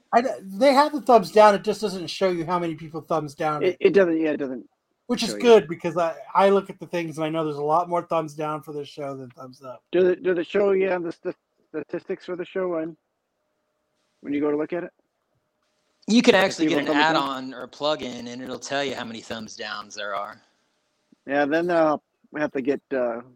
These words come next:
Speaker 2: the metal wand every time I walk in for my chess matches, though.
Speaker 1: <laughs> For your anal beads?
Speaker 2: <laughs> For,
Speaker 3: You gotta,
Speaker 2: for my
Speaker 3: you
Speaker 2: insert-,
Speaker 3: gotta
Speaker 2: for
Speaker 3: do,
Speaker 2: my
Speaker 3: like,
Speaker 2: inserts.
Speaker 3: you,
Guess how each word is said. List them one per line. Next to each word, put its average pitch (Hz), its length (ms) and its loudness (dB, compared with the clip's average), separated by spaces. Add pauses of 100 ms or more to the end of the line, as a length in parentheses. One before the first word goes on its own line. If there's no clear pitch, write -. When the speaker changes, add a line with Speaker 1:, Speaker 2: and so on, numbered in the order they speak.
(460)
Speaker 2:
the 131 80 -4
metal 139 280 0
wand 131 480 -6 (760)
every 120 300 -6
time 117 160 -4
I 113 160 -8 (760)
walk 135 200 -4
in 131 100 -2
for 123 120 -6
my 107 120 -6
chess - 280 -8
matches, 98 360 -14
though. 101 160 -12 (240)
Speaker 1:
<laughs> - 200 -20
For - 420 -8
your 185 220 0
anal 196 240 2
beads? 202 500 -4 (840)
Speaker 2:
<laughs> - 0 - (600)
For, - 180 -4 (180)
Speaker 3:
You 156 180 -2
gotta, 226 320 8
Speaker 2:
for 165 60 6
my 139 100 6
Speaker 3:
you 131 60 0
Speaker 2:
insert-, 143 220 4
Speaker 3:
gotta 220 260 6
Speaker 2:
for 160 120 -14
Speaker 3:
do, 185 160 0
Speaker 2:
my 147 100 6
Speaker 3:
like, 147 220 2
Speaker 2:
inserts. 131 320 -4
Speaker 3:
you, - 80 -16